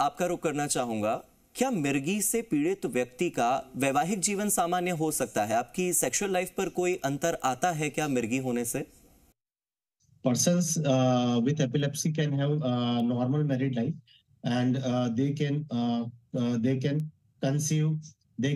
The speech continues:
Speaker 2: can, uh, uh, uh, uh, bear normal, uh, ch-, uh, child life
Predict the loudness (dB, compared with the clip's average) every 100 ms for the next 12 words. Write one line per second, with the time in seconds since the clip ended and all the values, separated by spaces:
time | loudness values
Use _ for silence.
0 | 0 0 0 -2 -2 0 2 0 -6 -4
1 | -2 0 -2 -2 -2 2 2 0 -2 0
2 | 2 2 2 2 2 2 2 2 0 0
3 | 0 0 0 0 -2 -4 -4 0 0 0
4 | 0 2 2 2 -2